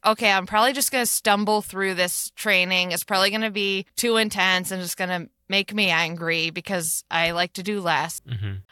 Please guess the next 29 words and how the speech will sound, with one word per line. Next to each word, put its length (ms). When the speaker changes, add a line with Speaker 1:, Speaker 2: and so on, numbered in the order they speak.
Speaker 1:
And 520
the 100
thing 320
is, 540
for 220
each 420
workout 600
or 140
each 400
run, 520
I 140
set 340
out 300
to 140
do 520
what 240
the 80
plan 340
says. 580
But 260
re-, 260
honestly, 520
in 80
my 100
head, 180
I'm 120
like, 180
"This 180
is 200